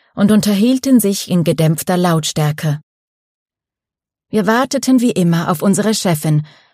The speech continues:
bevor die Nachtärztin mit dem Vorstellen ihrer Fälle beginnen konnte.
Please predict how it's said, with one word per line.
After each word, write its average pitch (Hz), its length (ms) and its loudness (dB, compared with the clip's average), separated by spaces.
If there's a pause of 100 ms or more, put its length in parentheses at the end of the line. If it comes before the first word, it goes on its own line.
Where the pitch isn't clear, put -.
bevor 170 320 -4
die 165 100 0
Nachtärztin 185 800 -2
mit 156 160 -2
dem 151 120 0
Vorstellen 180 580 -2
ihrer 185 220 -2
Fälle 160 280 0
beginnen 156 400 0
konnte. 156 440 -2